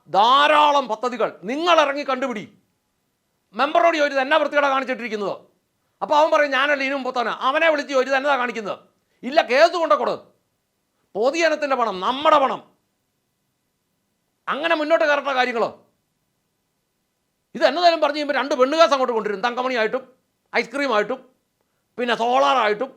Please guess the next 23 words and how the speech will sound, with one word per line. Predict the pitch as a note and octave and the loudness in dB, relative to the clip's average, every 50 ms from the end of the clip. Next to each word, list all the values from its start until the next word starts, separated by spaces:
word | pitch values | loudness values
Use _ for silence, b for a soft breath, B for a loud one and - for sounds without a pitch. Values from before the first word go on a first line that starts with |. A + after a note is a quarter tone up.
| _ _ _ _ _ _ _ _ _ _ _ - - G#3+ | _ _ _ _ _ _ _ _ _ _ _ -6 -2 0
അതായിട്ടും | C#4 D4 C#4 C#4 C#4 - B3+ A#3+ | 4 4 4 4 4 2 -2 0
ഇതായിട്ടും. | A3+ A#3+ A3 G#3 F3 F3 C3+ _ _ _ _ _ _ _ _ _ _ _ - | 2 2 2 2 0 -6 -12 _ _ _ _ _ _ _ _ _ _ _ -4
നമുക്കത് | F#3+ A3+ D4 D#4+ D4+ D4 E4 D#4 | -4 -2 0 0 0 2 2 4
കേൾക്കണ്ട, | D4 D4 D4+ D4 A#3 E3+ C3 - _ _ _ _ _ _ _ _ _ _ - F3+ | 2 2 2 0 -2 -2 -4 -6 _ _ _ _ _ _ _ _ _ _ -8 -6
നമുക്ക് | A3 C4+ D4+ D#4 C#4 B3+ | -4 -2 0 0 0 0
നമ്മുടേത് | B3+ C#4+ D#4 D4+ C#4+ A#3+ | 2 2 2 2 2 0
കട്ടത്, | B3 A#3+ - D4 D4 C4+ G3 - - _ _ _ _ _ _ _ _ _ _ _ _ - F3+ | -2 0 2 2 2 2 2 -2 -8 _ _ _ _ _ _ _ _ _ _ _ _ -6 -4
നമ്മുടേത് | A3 C4 D4+ D4 C#4+ C4 A#3 | -2 2 4 4 4 4 4
നഷ്ടപ്പെട്ടത്, | A#3 A#3 C#4 C4+ D4 - C#4 C4 B3 F#3 - - _ _ _ _ _ _ _ _ - E3 | 2 2 0 0 0 0 0 0 -2 -2 -6 -10 _ _ _ _ _ _ _ _ -4 -2
നമ്മുടെ | G#3+ A#3+ C#4 D#4 D4 C4+ B3 | -2 0 2 2 0 0 0
നികുതി | B3 C4 C#4+ D4+ - | -2 -6 -6 -4 -2
പണം. | C#4 C#4 A#3 D#3+ - _ _ _ _ _ _ _ - - | -2 -4 -4 -4 -10 _ _ _ _ _ _ _ -14 -10
ഇനി | A#3+ C#4+ C4+ C#4 | -8 -6 -6 -2
ഈയിടത്തെ | C#4+ D#4+ D#4 D4+ D4+ D4+ D4+ D4 C4 | 0 2 2 2 0 -2 -2 0 2
വർധനയും | A#3 A3+ A#3 A3+ A3+ C4+ C#4 C#4+ C#4+ D4 | 0 0 0 -2 -4 -4 -2 -2 0 0
കൂടെ | D4 D4 C4 G#3 | 2 0 0 0
കൂട്ടുമ്പോണ്ടല്ലോ, | B3 C4 B3+ D4+ C#4+ C#4 C4+ B3+ B3+ A#3 F3+ C3+ - - _ _ _ _ _ _ _ _ _ | -2 -6 -6 -4 -4 -2 -2 -2 -2 -2 -2 -4 -6 -10 _ _ _ _ _ _ _ _ _
ഓരോ | C#3 E3+ G#3+ B3 C4+ C#4+ C#4+ C4+ C4+ B3+ A#3+ A#3+ | -10 -4 -2 0 2 2 4 4 2 2 2 0
ഓട്ടോറിക്ഷക്കാരൻ്റെ | B3+ C4+ C#4 C4+ C#4+ D4 D4 C#4+ D4 - - C#4 C#4 C4+ C4 C4+ C4 C4 B3+ B3+ B3 A3 | 0 0 0 2 4 4 4 4 2 0 -2 -2 0 0 0 0 0 0 -2 -4 -4 -2
പോലും | A#3 A#3+ B3 B3 B3 A3+ A3 G#3+ | -2 -4 -2 -4 -6 -6 -2 0
ലക്ഷങ്ങളായി | A3+ A#3 A3+ A#3 - - C4+ C4+ C4+ C4+ A#3+ A#3 A3+ | 0 0 0 -4 -6 -4 -4 -2 0 0 0 0 2
ഇവന്മാർ | A3+ A3+ A3+ A3+ G#3+ | 2 2 2 2 0
കൊണ്ടുപോകുന്നത്. | A3 G#3+ G#3+ A3 G#3 G3+ F3+ C#3 | 0 2 2 2 2 0 -4 -8